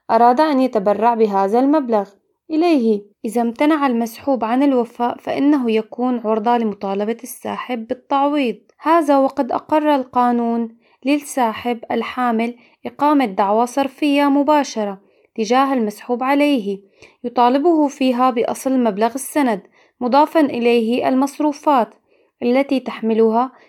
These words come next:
في سبيل ذلك، إلا أن الرأي مستقر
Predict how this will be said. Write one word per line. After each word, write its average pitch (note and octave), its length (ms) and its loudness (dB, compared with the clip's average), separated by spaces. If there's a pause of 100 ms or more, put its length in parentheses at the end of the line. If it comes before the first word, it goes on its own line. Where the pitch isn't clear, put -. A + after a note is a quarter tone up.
(120)
في D4 120 0
سبيل B3 540 0
ذلك، A#3+ 580 0 (200)
إلا C4 180 2
أن C#4+ 300 4
الرأي C4 580 0 (220)
مستقر D4+ 640 -2